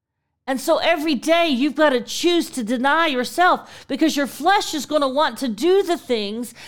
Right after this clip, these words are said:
that are important to you. The flesh is going to want you to do the things that perhaps esteem you, you and not him.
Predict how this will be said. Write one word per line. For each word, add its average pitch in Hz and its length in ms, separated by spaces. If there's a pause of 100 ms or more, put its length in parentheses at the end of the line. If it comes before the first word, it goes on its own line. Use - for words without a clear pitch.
that 285 280
are 294 180
important 302 560
to 302 120
you. 294 480 (220)
The 311 160
flesh 359 540 (100)
is 262 220
going 294 220
to 269 260 (320)
want 294 300
you 285 120
to 254 140
do 339 380
the 330 140
things 233 460 (200)
that 262 200
perhaps 294 540 (340)
esteem 285 500
you, 233 400
you 277 460
and 269 180
not 269 220
him. 277 440